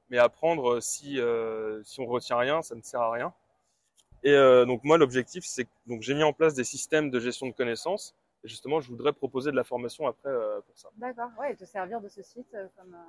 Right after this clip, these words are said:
Speaker 1: C'est ça, et de me servir de
Speaker 2: ouais.
Speaker 1: ce site, parce que du coup, l'objectif du site, c'est d'apprendre. Et après, du
Speaker 2: Mm.
Speaker 1: coup, bah, moi, pour moi, la, la rétention d'informations, ça fait aussi partie de l'apprentissage.
Speaker 2: D'accord. Et, euh,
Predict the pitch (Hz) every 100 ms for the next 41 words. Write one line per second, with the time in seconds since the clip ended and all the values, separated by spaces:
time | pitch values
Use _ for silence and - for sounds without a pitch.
0 | 165 _ - 160 139 135 131 117 - 123
1 | 131 - 117 - 240 139 - 120 117 151
2 | 131 117 120 - 123 117 - 214 123 120
3 | - 180 226 110 _ _ _ _ _ _
4 | _ _ 123 117 165 139 107 170 127 123
5 | 131 - 123 147 143 123 123 123 120 123
6 | 135 147 147 - 147 139 143 135 127 185
7 | 185 131 - 147 139 - 180 151 - 147
8 | 135 131 135 _ 110 - _ _ 202 _
9 | 202 _ _ _ _ _ _ _ _ _
10 | _ _ - 202 196 190 190 190 190 190